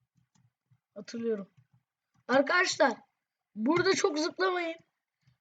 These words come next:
Yani zıplamayın diyorum ya. Burada zıplamanız lazım zaten. Kafam karıştı. Koşmayın.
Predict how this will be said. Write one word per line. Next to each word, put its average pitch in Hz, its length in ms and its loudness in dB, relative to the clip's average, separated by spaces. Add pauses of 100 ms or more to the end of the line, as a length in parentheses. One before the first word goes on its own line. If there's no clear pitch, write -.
Yani 208 440 -2
zıplamayın 226 500 0
diyorum 196 220 -2
ya. 185 300 -8
Burada 233 220 0
zıplamanız 254 580 2
lazım 226 240 2
zaten. 214 280 -10
Kafam 277 340 -2
karıştı. 254 540 -2 (520)
Koşmayın. 294 560 6